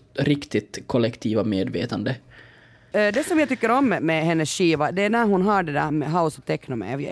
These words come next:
Speaker 2: älskar båda.
Speaker 1: Mm.
Speaker 2: Liksom både house och techno är liksom det jag lyssnar allra mest på. Så det kan jag faktiskt uppskatta att hon på något sätt liksom använder sig av.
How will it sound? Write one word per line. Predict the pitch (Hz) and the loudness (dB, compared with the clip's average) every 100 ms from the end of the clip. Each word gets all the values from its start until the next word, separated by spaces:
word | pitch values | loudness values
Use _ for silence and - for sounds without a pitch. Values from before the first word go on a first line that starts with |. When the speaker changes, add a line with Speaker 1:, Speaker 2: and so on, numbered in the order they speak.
| 180 | -2
Speaker 2:
älskar | 170 143 131 - - | -2 -6 -6 -8 -10
båda. | 147 143 123 135 - _ _ _ _ _ - | -4 -2 -2 -6 -10 _ _ _ _ _ -6
Speaker 1:
Mm. | 139 | 0
Speaker 2:
Liksom | 131 143 | 2 2
både | 170 143 - | 2 2 -2
house | 143 139 131 | -2 -2 -4
och | |
techno | - 135 - 147 | -6 -6 -4 -6
är | 143 | -4
liksom | 131 - 139 | -6 -6 -6
det | |
jag | 131 127 | -4 -8
lyssnar | 131 143 | -6 -6
allra | 143 143 | -4 0
mest | 165 170 - | 0 -2 -4
på. | 147 139 - - | -4 -4 -6 -18
Så | - 165 | -6 -2
det | 165 240 | 0 2
kan | 220 | 2
jag | 185 | 2
faktiskt | 160 156 160 - | 0 -2 -4 -2
uppskatta | 220 - - 135 - _ _ - 139 - | -4 -4 -6 -6 -6 _ _ -4 -4 -2
att | 135 - | -6 -2
hon | 147 143 143 - _ _ _ _ - | -2 0 -2 -6 _ _ _ _ -4
på | 143 | 0
något | 139 139 | 0 -2
sätt | 143 - - _ _ _ _ _ _ - | -4 -6 -16 _ _ _ _ _ _ -12
liksom | 147 - 147 - _ | -8 -4 -6 -6 _
använder | 196 190 165 135 123 117 98 120 | 2 4 4 0 -2 -2 -4 -4
sig | 127 131 - | -4 -4 -2
av. | 135 92 71 | -2 -2 -6